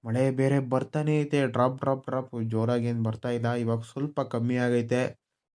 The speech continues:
ನಾನು ಇಲ್ಲೇ ನಿಂತ್ಕೊಂಡು ದೇವ್ರ್ ನೋಡ್ತಾ ಇದ್ದೀನಿ. ನನ್ ಫ್ರೆಂಡ್ ಎಲ್ಲ ಹೋದ, "ಬರ್ತೀನಿ, ಐದೇ ನಿಮಿಷ ನಿಂತ್ಕೊಂಡ್ಬಿಟ್ಟೆ." ಅದಕ್ಕೆ ಇಲ್ಲೇ ನಿಂತ್ಕೊಂಡು ವೇಟ್ ಮಾಡ್ತಾ ಇದ್ದೀನಿ. ಅವ್ನ್ ಬಂದ ತಕ್ಷಣ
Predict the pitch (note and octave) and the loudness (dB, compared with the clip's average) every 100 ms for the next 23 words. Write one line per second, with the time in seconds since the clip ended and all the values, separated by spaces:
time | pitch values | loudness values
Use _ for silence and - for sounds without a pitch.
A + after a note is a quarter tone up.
0 | - C3+ C3+ C#3+ C#3 C#3+ C#3 C3 C3+ B2+ | -14 -6 -4 -2 0 0 0 0 0 2
1 | B2+ B2+ B2 B2 C3+ - C#3 C3+ C#3 C#3 | 2 2 2 0 0 0 0 2 2 2
2 | C#3+ C#3 C3 A#2 C3 C3 C3 B2+ B2+ B2 | 2 2 0 -2 -2 2 2 4 4 4
3 | C3 - _ _ _ _ _ C3 C3 - | 0 -4 _ _ _ _ _ -6 -6 -2
4 | D#3+ D3+ C#3 D3 D3+ D3 - C3+ B2+ - | 0 2 2 2 2 0 0 -2 -2 -4
5 | C3 B2+ A2+ A#2+ C#3 C#3 C3+ C3+ C#3 C3 | -4 -2 0 0 2 2 0 -4 -4 -2
6 | C3 B2+ B2+ B2 A2+ B2 A#2+ B2+ B2 B2+ | -2 -4 -6 -6 -4 -4 -4 -6 -2 0
7 | B2 B2+ B2 A#2 A#2+ B2 - - | 0 -2 -2 0 -2 -2 -4 -4